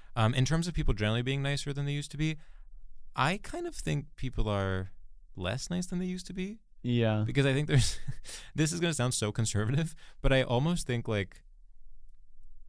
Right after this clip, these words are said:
Speaker 1: uh, there is, <laughs> there is less consensus about what good manners are almost.
Speaker 2: <laughs> Totally.
Speaker 1: Do you kn-, know what I mean?
Speaker 2: <laughs> Yeah, I
Speaker 1: Like,
Speaker 2: think I
Speaker 1: there's
Speaker 2: do.
Speaker 1: almost something where I'm like, sometimes people just act like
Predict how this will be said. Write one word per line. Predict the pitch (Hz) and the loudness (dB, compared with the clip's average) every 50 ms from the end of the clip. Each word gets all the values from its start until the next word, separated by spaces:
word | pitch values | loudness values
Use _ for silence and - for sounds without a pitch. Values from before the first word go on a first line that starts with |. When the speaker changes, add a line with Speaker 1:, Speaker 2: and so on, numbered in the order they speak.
| - - - - - - - | -14 -14 -12 -12 -10 -6 -2
Speaker 1:
uh, | 123 113 104 101 98 95 - - | 0 0 2 2 0 0 -2 -6
there | 127 107 113 113 110 | -4 0 2 2 2
is, | 107 101 - - - - - - - - - - - - - - - - - - - - - - - - - - - - | 2 -2 -4 -8 -10 -14 -18 -18 -18 -18 -16 -16 -18 -18 -20 -20 -20 -20 -16 -14 -10 -10 -10 -10 -10 -12 -14 -16 -16 -16
<laughs> | - - - - - - - - - - - - - - | -16 -12 -6 -2 0 0 0 -2 -8 -12 -16 -12 -2 4
there | 143 143 | 4 4
is | 131 113 | 4 4
less | 120 113 127 160 - | 2 2 2 2 2
consensus | - 196 175 - - 110 113 - - 131 - | 0 -2 0 2 2 2 0 0 -2 -2 -2
about | - 110 107 107 104 - - - | 0 0 2 2 2 0 -2 -2
what | 107 101 110 104 - 104 | 0 0 2 0 0 -4
good | 92 98 104 104 101 95 | 0 2 2 2 4 2
manners | 87 85 87 87 98 117 135 147 156 156 | 2 2 0 0 0 -2 -2 -2 -4 -4
are | - - 160 170 180 180 - | -2 -2 -2 0 -2 -2 -2
almost. | 170 175 175 185 202 214 233 247 - - - - | -2 -2 -2 -2 -2 -2 -4 -6 -6 -8 -8 -8
Speaker 2:
<laughs> | - - - - - | -8 -10 -10 -10 -2
Totally. | - 147 143 143 120 - 139 | 2 4 4 4 6 4 2
Speaker 1:
Do | 117 139 | 4 6
you | 165 175 170 | 6 6 6
kn-, | 160 143 151 165 | 4 2 2 4
know | 170 180 | 4 4
what | 202 220 | 6 6
I | 214 196 | 6 6
mean? | 143 113 110 123 151 185 262 - - - - - - | 6 4 4 2 2 -2 -2 -4 -6 -8 -6 -6 -4
Speaker 2:
<laughs> | - - 240 220 135 - | -2 -2 0 -2 -2 2
Yeah, | - 185 202 220 202 | 4 4 6 6 6
I | 180 | 6
Speaker 1:
Like, | 170 156 156 | 6 6 6
Speaker 2:
think | - | 6
I | 170 | 6
Speaker 1:
there's | 170 - | 6 6
Speaker 2:
do. | - 165 | 6 6
Speaker 1:
almost | 165 165 - - - | 6 6 4 2 2
something | 180 170 175 165 | 0 2 2 4
where | 160 151 | 4 4
I'm | 143 139 | 4 4
like, | 139 139 131 120 - - - - - - - - - - - - - - - - | 4 4 2 2 -2 -8 -12 -14 -16 -16 -16 -16 -14 -14 -14 -12 -12 -14 -14 -8
sometimes | - - - 175 170 180 262 370 339 - - | -6 0 0 0 0 0 -2 -2 -2 -2 0
people | 175 - - | 0 2 2
just | 143 143 135 - - | 2 2 0 0 0
act | 127 127 123 - - | -2 -2 -2 -2 -2
like | 131 120 110 - - | 0 0 0 -2 -4